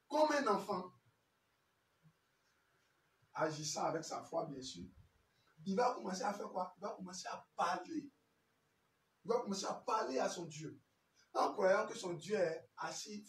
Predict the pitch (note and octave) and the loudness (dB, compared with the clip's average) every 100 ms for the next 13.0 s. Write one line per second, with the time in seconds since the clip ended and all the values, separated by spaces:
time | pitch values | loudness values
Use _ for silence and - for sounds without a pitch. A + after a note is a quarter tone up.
0 | - F#3+ - G2+ - - - _ C3+ D3 | -6 -4 -4 -6 -12 -16 -20 _ -10 -8
1 | D#3 - _ _ _ _ - - _ _ | -8 -12 _ _ _ _ -20 -20 _ _
2 | _ _ _ _ _ _ _ D#3+ D#3+ D#3+ | _ _ _ _ _ _ _ -10 -10 -10
3 | - G3+ G3+ G#3 - F3+ D#3+ - _ _ | -10 -10 -8 -6 -2 -2 -4 -12 _ _
4 | _ _ _ _ _ _ _ _ _ _ | _ _ _ _ _ _ _ _ _ _
5 | - - - - - - G3 B3 B3 A3 | -20 -20 -20 -20 -8 -2 4 6 6 4
6 | G#3 A3 F#3+ - - _ _ _ _ _ | 2 0 -4 -8 -20 _ _ _ _ _
7 | _ - D#3+ E3+ F#3 - - F3 D3+ D3+ | _ -10 -4 -4 -4 -8 -12 -10 -8 -8
8 | - F3 D#3 - - C4 G3+ G3+ F#3+ - | -8 -8 -12 -6 8 8 8 2 -2 -4
9 | - - _ _ _ _ _ - - _ | -8 -12 _ _ _ _ _ -20 -20 _
10 | _ _ _ _ _ _ _ _ _ _ | _ _ _ _ _ _ _ _ _ _
11 | _ _ _ _ _ _ - F#3 G#3 - | _ _ _ _ _ _ -2 2 2 0
12 | - D#3 - C4 - - C#3+ C#3+ - | -6 -6 0 2 2 0 -4 -12 -10